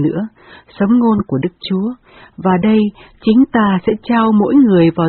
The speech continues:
tay người lân cận và vào tay vua của nó. Những người này sẽ tàn phá xứ sở, nhưng ta sẽ chẳng cứu một ai khỏi tay chúng. Thế là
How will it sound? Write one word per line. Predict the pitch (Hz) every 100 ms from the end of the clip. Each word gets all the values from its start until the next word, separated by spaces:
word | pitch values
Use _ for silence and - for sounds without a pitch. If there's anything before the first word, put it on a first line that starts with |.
| -
tay | 233 233
người | 202 165
lân | 220 - -
cận | - - - - - -
và | 190
vào | 190 180 180
tay | 247 240 220
vua | 247 240
của | 160 147
nó. | 151 175 226 _ _ _ - _ -
Những | 190 269
người | 208 165 160
này | 160 147 143
sẽ | - -
tàn | 170 147 -
phá | 185 226 -
xứ | 311 -
sở, | 170 139 - _ -
nhưng | 196 180
ta | 180 165 -
sẽ | 196
chẳng | 180 135 -
cứu | 196 208
một | 254 170 -
ai | 196 190 185
khỏi | - 131 -
tay | 170 -
chúng. | 185 180 226 _ _ _ - - _ -
Thế | 202
là | 226 175